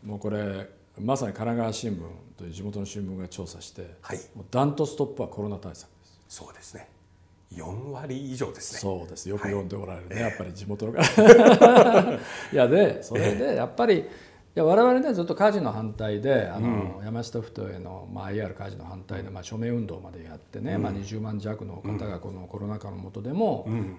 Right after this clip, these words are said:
Speaker 1: ちゃんと署名、捺印、生年月日まで女性書いてもらってね、
Speaker 2: うん。
Speaker 1: やったんだけども、その今の現職の市長が一顧だにせずね、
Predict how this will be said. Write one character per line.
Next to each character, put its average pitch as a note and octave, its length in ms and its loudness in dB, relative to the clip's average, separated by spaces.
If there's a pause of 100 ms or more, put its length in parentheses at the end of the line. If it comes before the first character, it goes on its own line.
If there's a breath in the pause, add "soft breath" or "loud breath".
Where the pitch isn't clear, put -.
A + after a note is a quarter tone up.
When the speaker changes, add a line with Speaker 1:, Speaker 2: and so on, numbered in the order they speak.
Speaker 1:
ち - 80 -14
ゃ G2 60 -8
ん F2+ 40 -10
と - 80 -12
署 G2+ 160 -10
名、 F#2+ 200 -10
捺 F2+ 300 -12
印、 F2+ 100 -12
生 G2+ 160 -6
年 A2 140 -4
月 B2 180 -4
日 G#2 60 -10
ま G2+ 120 -10
で F#2 100 -12
女 E2+ 140 -14
性 - 180 -10
書 G#2 80 -12
い F#2+ 60 -10
て - 80 -16
も F#2 120 -16
ら F2+ 40 -16
っ F2 60 -18
て - 100 -12
ね、 G#3 300 4 (520 loud breath)
Speaker 2:
う - 40 -14
ん。 - 20 -8
Speaker 1:
や G2 100 -6
っ F#2+ 80 -12
た A#2 140 -6
ん G2 80 -6
だ F#2+ 100 -10
け G#2 120 -12
ど E3+ 100 -2
も、 F#3+ 320 2
そ A2 140 -6
の G2 100 -6
今 G#2 220 -4
の F2+ 80 -10
現 F#2 240 -8
職 G2 200 -12
の F#2 140 -8
市 - 160 -12
長 G2 220 -6
が A2+ 80 -6
一 F#2+ 180 -6
顧 A#2 120 -6
だ A2+ 100 -2
に A2 100 -4
せ B2+ 140 -6
ず - 160 -10
ね、 F#3+ 240 -10